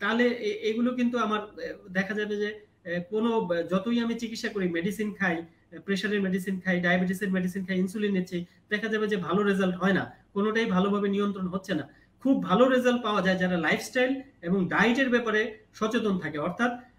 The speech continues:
নিয়মিত, আহ, সুশৃঙ্খল জীবনযাপন করতে হবে, পরিমিত পরিমাণে ঘুমাতে হবে, আহ, সময়,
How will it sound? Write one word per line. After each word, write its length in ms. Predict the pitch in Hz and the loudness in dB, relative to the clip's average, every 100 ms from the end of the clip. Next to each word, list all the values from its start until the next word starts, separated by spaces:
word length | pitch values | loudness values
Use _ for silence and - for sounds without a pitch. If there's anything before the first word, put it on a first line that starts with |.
| - | -6
নিয়মিত, 420 | 160 240 254 254 | 2 4 4 4
আহ, 1160 | 240 233 - - - - 190 180 180 185 180 196 | 4 2 -2 -14 -14 -6 -2 -2 -2 -6 -6 -10
সুশৃঙ্খল 720 | - - - 247 254 262 262 240 | -14 -10 -4 -2 0 4 4 2
জীবনযাপন 480 | 240 233 220 208 | 2 2 2 -2
করতে 260 | 202 185 190 | -4 -4 -2
হবে, 200 | 180 185 - - - 175 185 180 | 0 0 -2 -14 -6 -2 0 0
পরিমিত 320 | 220 240 240 | 2 2 2
পরিমাণে 400 | 226 226 220 208 | 0 -2 0 0
ঘুমাতে 360 | 180 175 226 240 | 0 2 4 2
হবে, 220 | 214 196 | 2 2
আহ, 680 | 196 - - - 180 180 190 | 0 -4 -20 -10 -8 -8 -10
সময়, 440 | - 214 226 226 | -8 -2 0 2